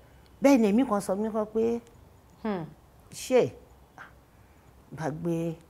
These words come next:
Speaker 1: bá bí Ọlọ́run, k'Ọlọ́run tọ́ mi sọ́nà. Ó dá, "Ra, màálù mélòó lẹ máa lò?" Wọ́n láwọn máa lo mẹ́ta. A ṣáà ṣírò gbogbo nǹkan tí wọ́n máa lò.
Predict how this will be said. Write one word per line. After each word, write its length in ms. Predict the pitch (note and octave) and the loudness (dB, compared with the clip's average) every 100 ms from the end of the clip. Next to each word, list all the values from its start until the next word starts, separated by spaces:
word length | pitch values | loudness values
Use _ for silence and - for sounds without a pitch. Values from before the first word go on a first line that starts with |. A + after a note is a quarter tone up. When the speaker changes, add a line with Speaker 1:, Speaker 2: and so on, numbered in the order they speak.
| - _ D#3 | -20 _ -6
Speaker 1:
bá 140 | D#3 | -6
bí 140 | D3 | -4
Ọlọ́run, 340 | D#3 D#3 F3+ D3+ | -4 -2 -4 -4
k'Ọlọ́run 360 | F3 F3+ E3+ D3+ | -2 0 0 -2
tọ́ 120 | D#3+ D3 | -4 -4
mi 80 | C#3 | -4
sọ́nà. 360 | - E3+ E3 - - - - - - - - - | -2 -2 -2 -6 -14 -20 -20 -20 -20 -20 -20 -10
Ó 60 | G#3+ | -4
dá, 180 | G3+ G3 | 2 2
"Ra, 160 | G3 | 2
màálù 500 | F3+ A3 G#3+ G3+ B3+ | 0 2 4 6 8
mélòó 220 | C4+ A#3+ G3 | 8 6 6
lẹ 80 | G3 | 4
máa 220 | F#3+ F3 | 4 2
lò?" 160 | D#3+ C3 - _ - | 0 -4 -10 _ -12
Wọ́n 40 | - | -4
láwọn 200 | G#3 D#3+ | 0 2
máa 140 | D#3 | 2
lo 140 | D#3 D#3+ | 0 -2
mẹ́ta. 460 | E3+ E3+ - B2 - _ - - - - - - | -2 -4 -6 -10 -12 _ -20 -20 -20 -20 -20 -12
A 40 | |
ṣáà 200 | - G#3 | -4 -2
ṣírò 240 | - F3+ E3+ | -2 -4 -4
gbogbo 240 | D3+ D#3 | -6 -8
nǹkan 60 | D3+ | -8
tí 220 | - E3 | -6 -2
wọ́n 120 | E3 | -2
máa 160 | D#3 D3 | -2 -4
lò. 160 | D3 | -6